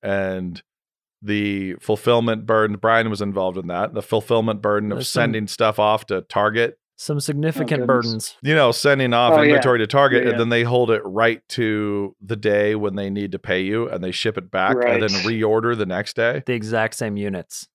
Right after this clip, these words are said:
Speaker 1: This, yeah.
Speaker 3: Yeah.
Speaker 1: And minus
Speaker 3: We've,
Speaker 1: all the
Speaker 3: we've,
Speaker 1: dam-,
Speaker 3: uh,
Speaker 1: all the,
Speaker 3: we've
Speaker 1: minus all the damaged copies, and you're
Speaker 2: Right.
Speaker 1: just like,
Speaker 3: Right.
Speaker 1: "What on
Speaker 3: Yeah,
Speaker 1: earth?"
Speaker 3: yeah,
Speaker 1: And
Speaker 3: yeah.
Speaker 1: just saying, "You know what? I, I don't wanna deal with that. I'm,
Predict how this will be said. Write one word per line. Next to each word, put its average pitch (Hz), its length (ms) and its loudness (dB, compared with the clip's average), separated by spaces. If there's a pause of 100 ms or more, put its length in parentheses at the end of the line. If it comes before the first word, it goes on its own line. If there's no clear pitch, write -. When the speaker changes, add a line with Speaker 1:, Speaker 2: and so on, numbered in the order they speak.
(140)
Speaker 1:
This, 117 320 0
yeah. 123 180 4
Speaker 3:
Yeah. 131 540 4
Speaker 1:
And 127 140 4
minus 127 320 4
Speaker 3:
We've, - 80 2
Speaker 1:
all 127 80 6
the 120 80 6
Speaker 3:
we've, 117 120 2
Speaker 1:
dam-, 156 340 4
Speaker 3:
uh, 131 40 6
Speaker 1:
all 147 160 6
the, - 60 4
Speaker 3:
we've 127 100 0
Speaker 1:
minus 135 360 2
all 123 140 6
the 113 80 2
damaged 113 480 0
copies, 135 460 2
and 139 100 -2
you're 127 100 4
Speaker 2:
Right. 113 60 2
Speaker 1:
just 113 160 -2
like, 110 160 6
Speaker 3:
Right. 131 280 0 (680)
Speaker 1:
"What 127 400 4
on 120 120 4
Speaker 3:
Yeah, 120 60 -2
Speaker 1:
earth?" 127 340 4
Speaker 3:
yeah, 120 80 2
Speaker 1:
And 120 100 2
Speaker 3:
yeah. 127 60 4
Speaker 1:
just 131 120 -2
saying, 151 240 4
"You 147 100 -4
know 151 120 0
what? 143 340 0 (120)
I, 123 200 4 (320)
I 123 100 2
don't 131 100 4
wanna 120 140 0
deal 110 220 0
with 104 140 0
that. 98 280 0
I'm, 104 400 -2